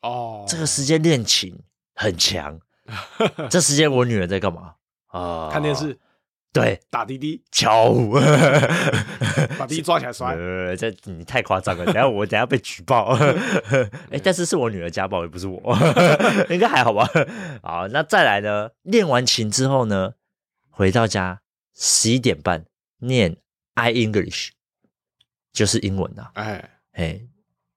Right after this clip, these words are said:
Speaker 2: 就是有点像英文的东西啊。
Speaker 1: 哎，大家说英语。
Speaker 2: 呃，
Speaker 1: 小朋友版。
Speaker 2: 对，有点类似，反正就是，也，反正就上英文课啦，
Speaker 1: 嗯。
Speaker 2: 就是有点，呃，可能是
Speaker 1: 自学啦，
Speaker 2: 自学这样子。
Speaker 1: 应该比较像自学。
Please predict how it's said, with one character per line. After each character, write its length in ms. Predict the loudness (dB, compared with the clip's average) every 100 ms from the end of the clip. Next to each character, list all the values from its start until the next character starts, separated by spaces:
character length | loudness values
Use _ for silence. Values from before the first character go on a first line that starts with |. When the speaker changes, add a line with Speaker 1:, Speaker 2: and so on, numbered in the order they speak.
| -2
Speaker 2:
就 120 | 2
是 120 | 4
有 80 | 4
点 120 | 2
像 160 | 0 0
英 160 | 0 2
文 140 | 2
的 80 | 0
东 180 | -2 -4
西 220 | -8 -10
啊。 80 | -14
Speaker 1:
哎， 160 | -18 -12 -2
大 160 | 0
家 160 | 2 0
说 220 | 0 -4
英 140 | -6
语。 180 | -10 -14 _ _ _ _ 0
Speaker 2:
呃， 120 | 2
Speaker 1:
小 60 | 4
朋 160 | 2
友 140 | 0 0
版。 180 | -2 -6 _ _
Speaker 2:
对， 240 | -4 -4 -4 -2
有 100 | 2
点 120 | 4
类 140 | 4
似， 200 | 2 -2 -2
反 100 | 2
正 120 | 4
就 100 | 4
是， 260 | 4 2 0
也， 180 | -2 0
反 100 | 2
正 80 | 2
就 80 | 2
上 140 | 2
英 60 | 0
文 120 | -2
课 140 | 0 0
啦， 180 | 0 -8
Speaker 1:
嗯。 160 | -14
Speaker 2:
就 120 | -6
是 80 | -4
有 80 | -2
点， 260 | -2 -4 -6
呃， 200 | -6 -4
可 160 | -4 -6
能 140 | -4
是 360 | -2 -2 0 0
Speaker 1:
自 220 | 0 0
学 240 | -4 -8
啦， 80 | -6
Speaker 2:
自 160 | -4 -4
学 100 | -4
这 60 |
样 100 | -6
子。 60 | -4
Speaker 1:
应 40 |
该 40 | -4
比 60 |
较 60 | -6
像 120 | -8
自 160 | -12 -14
学。 160 | -16